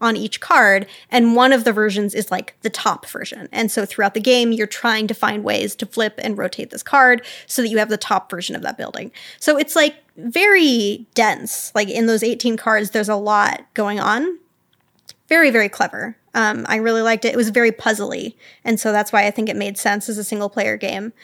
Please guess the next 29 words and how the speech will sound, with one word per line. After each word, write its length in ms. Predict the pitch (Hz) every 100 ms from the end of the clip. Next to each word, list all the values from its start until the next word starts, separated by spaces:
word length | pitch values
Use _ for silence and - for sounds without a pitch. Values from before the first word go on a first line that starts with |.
| - - _
Um, 240 | - 202 202
I 80 | 226
wouldn't 320 | 240 226 - _
have 180 | 202 214
wanted 480 | 196 202 202 214 196
people 320 | - 226 -
to 140 | 190 190
be 300 | 208 214 190 _ _ -
waiting 340 | 208 202 226
on 160 | 254 277
me 320 | 285 320 311 _ -
to 100 | 240
take 260 | - 214 214
my 100 | 208
turn 400 | - 220 254 269 -
in 140 | 262
that 160 | 269 277
game, 340 | 302 311 311 -
'cause 140 | 214
I 80 | 208
just 220 | 208 -
wanted 260 | 208 202 202
to 80 | 214
kinda 320 | 208 202 196
try 200 | - 196
and 140 | 208
figure 240 | 202 196 190
out, 200 | 214 -
"Okay, 380 | 220 214 196